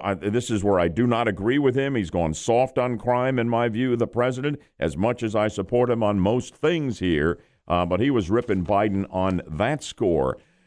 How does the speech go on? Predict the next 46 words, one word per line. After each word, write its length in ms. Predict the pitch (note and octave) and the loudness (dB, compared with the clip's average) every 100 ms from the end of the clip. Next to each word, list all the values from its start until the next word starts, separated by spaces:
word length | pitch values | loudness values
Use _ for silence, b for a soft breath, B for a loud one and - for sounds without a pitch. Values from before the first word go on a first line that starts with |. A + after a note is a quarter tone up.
| b | b
The 80 | D#3+ | -2
Academy 400 | E3 G#3 G#3+ G#3+ | 2 2 2 2
Award-winning 640 | G#3 G#3+ G#3 G3 G#3+ G#3 | 4 4 4 2 2 2
actor, 480 | G#3 G#3 G#3 D#3+ G2 | 2 0 0 2 2
as 100 | F2+ | 2
we 140 | G#2 A#2+ | 0 0
continue 420 | A#2 D3+ D3+ C3+ | 2 0 2 2
on 120 | C3 | 2
the 80 | A#2+ | 0
Trump 280 | C#3 D3 C3 | 0 -2 -2
train, 320 | C#3+ D3 B2 | -2 0 0
Jon 400 | B2 D3 D#3 C#3 | 0 0 0 2
Voight. 380 | C3 F3+ G3+ C3 | 2 2 2 0
I 100 | D3+ | 0
don't 120 | D#3 | 0
know 100 | C3+ | 0
how 140 | C#3+ | 0
much 240 | D3 B2+ B2 | 0 -2 0
work 200 | D#3 D#3 | 0 0
he's 180 | B2+ | -2
gonna 200 | C#3 C#3 | 0 0
get 220 | B2 C#3 C3 | 2 2 2
in 100 | A#2+ | 0
Hollywood 640 | C3+ D#3+ D3+ A#2+ C3+ A2 | 2 2 2 4 2 2
now, 400 | C3+ E3 B2 C3+ | 0 2 2 2
but 160 | B2 | 0
he's 180 | B2 A2 | 0 0
a, 160 | A2 G2 B B | 0 0 B B
he's 180 | B2+ A#2+ | -4 0
been 140 | C3+ | 0
an 80 | C#3+ | 0
outspoken 680 | C#3 D3 - D3 C#3+ C#3+ C3 | 0 -2 0 0 2 0 0
conservative. 800 | C3 A#2+ D#3+ F3 E3 A2+ A#2+ A#2+ b b | -2 0 0 2 2 2 2 0 b b
Over 240 | C3 D#3+ D3 | 2 4 4
the 120 | B2 | 4
weekend, 520 | E3 F3 D#3 C3+ C3 | 2 2 2 2 2
he 160 | C3+ C3 | 2 4
had 220 | B2+ A#2 | 4 2
a 60 | |
couple 320 | A2 D3 D3 B2 | 0 0 2 0
of 100 | G#2 | 0
tweets 380 | C3 F#3 F3 | -2 -2 0
that 140 | B2 G#2 | 0 2
went 200 | A2 A2 | 2 2
out 220 | G#2+ G2 | 0 2
there 340 | G#2+ B2 D3 | 2 2 0